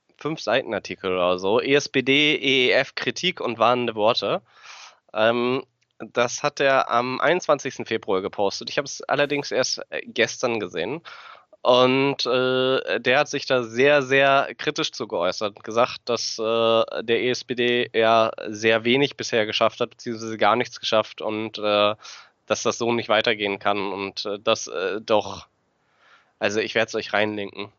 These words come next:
Ist natürlich jetzt hart paraphrasiert, es sind, äh, viele, viele Worte. Ist auf jeden Fall s-,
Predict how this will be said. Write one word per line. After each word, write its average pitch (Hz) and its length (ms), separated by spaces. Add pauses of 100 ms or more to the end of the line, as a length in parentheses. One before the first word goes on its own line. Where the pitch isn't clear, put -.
(120)
Ist - 120
natürlich 101 260
jetzt - 220
hart 117 160
paraphrasiert, 101 640
es - 80
sind, 104 180
äh, 113 320
viele, 151 220
viele 143 160
Worte. 120 400 (400)
Ist 180 400
auf 175 100
jeden 185 180
Fall 156 180
s-, 139 180